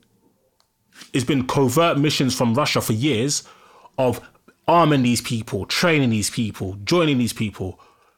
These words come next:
to cause this, cause these, uh, issues. And obviously, this has intensified recently.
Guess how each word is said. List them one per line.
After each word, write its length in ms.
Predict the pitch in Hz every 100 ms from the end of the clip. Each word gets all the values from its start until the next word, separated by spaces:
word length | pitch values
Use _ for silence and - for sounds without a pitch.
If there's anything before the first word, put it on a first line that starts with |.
| -
to 100 | 151
cause 280 | - 165
this, 320 | 131 104 - - _ _ _ _ _
cause 280 | - 160 123
these, 220 | 110 98 - -
uh, 80 | 101
issues. 400 | 196 - 90 - - _ _ _ _ _ _ _ _ _ _ _ _ -
And 380 | 208 208 240 -
obviously, 380 | 180 208 - 196
this 200 | 143 -
has 100 | 175
intensified 640 | 175 - 151 147 143 156
recently. 500 | 113 110 - 113 143